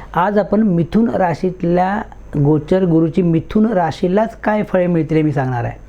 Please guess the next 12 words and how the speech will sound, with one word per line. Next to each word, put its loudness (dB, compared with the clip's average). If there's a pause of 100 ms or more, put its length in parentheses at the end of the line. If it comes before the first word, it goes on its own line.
(600)
तत्पूर्वी 2
तुम्हाला 2
मी 2
गुरुग्रहाविषयी 2
सांगतो, -2
म्हणजे 0
तुम्हाला 0
एक -2
खूप -6
चांगल्या 0
प्रकारे 0
कळेल. 0